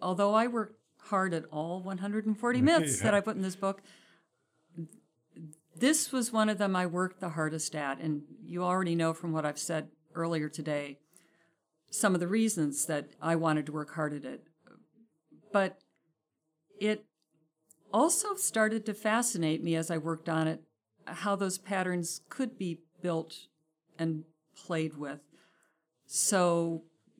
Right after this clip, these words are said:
Speaker 1: yeah,
Speaker 2: Yeah.
Speaker 1: they're, you're right. They're, you're absolutely right that they're there, and I'm,
Speaker 2: Yeah.
Speaker 1: I'm happy that you saw them.
Speaker 2: Yeah, yeah. Well, well done. As we move to the end of the discussion, I'd like to just get you re-, talk a little bit about how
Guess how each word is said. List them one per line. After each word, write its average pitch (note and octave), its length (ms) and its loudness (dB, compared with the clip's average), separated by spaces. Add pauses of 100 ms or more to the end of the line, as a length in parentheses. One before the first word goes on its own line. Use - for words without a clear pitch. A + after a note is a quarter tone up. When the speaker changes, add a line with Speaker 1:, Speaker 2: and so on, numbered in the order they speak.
(400)
Speaker 1:
yeah, A3 360 0 (280)
Speaker 2:
Yeah. C3 200 0 (220)
Speaker 1:
they're, A3+ 440 0
you're A3+ 220 -2
right. C4+ 340 0 (100)
They're, F3 340 -2
you're F#3+ 200 -2
absolutely G#3 320 -2
right F#3+ 220 0
that F3+ 120 -4
they're F3 160 -2
there, F3 280 0
and C#3+ 260 -2
I'm, D3+ 340 -6 (260)
Speaker 2:
Yeah. A2+ 120 -10 (100)
Speaker 1:
I'm D#3+ 140 -4
happy E3+ 280 -6
that D3 140 -6
you D3 80 -10
saw E3 260 -10
them. C3 180 -16 (280)
Speaker 2:
Yeah, A2 200 -6 (200)
yeah. A#2+ 120 -8 (100)
Well, A2 400 -10
well A#2+ 160 -6
done. G#2+ 360 -8
As F#2 120 -18
we G#3 80 0
move G#3+ 220 4
to F#3+ 100 -6
the D#3 160 0
end D#3+ 400 -4
of A#2+ 240 -6
the A#2 100 -6
discussion, D3+ 540 -10 (340)
I'd C#3+ 220 -10
like F#3+ 180 -8
to E3+ 100 -20 (420)
just C#3+ 260 -12 (280)
get C#3 200 -10
you C3 60 -6
re-, B2 140 -4 (180)
talk C#3 220 -4
a - 20 -4
little C#3+ 160 0
bit C3 180 0
about A2 320 -2
how A2+ 380 -4